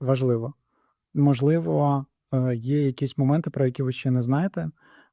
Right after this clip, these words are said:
е, і це допоможе вам зрозуміти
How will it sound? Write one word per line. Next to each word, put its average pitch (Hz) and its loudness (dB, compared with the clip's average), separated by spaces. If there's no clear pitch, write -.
е, 127 -4
і 135 2
це 151 -2
допоможе 139 2
вам 131 2
зрозуміти 127 0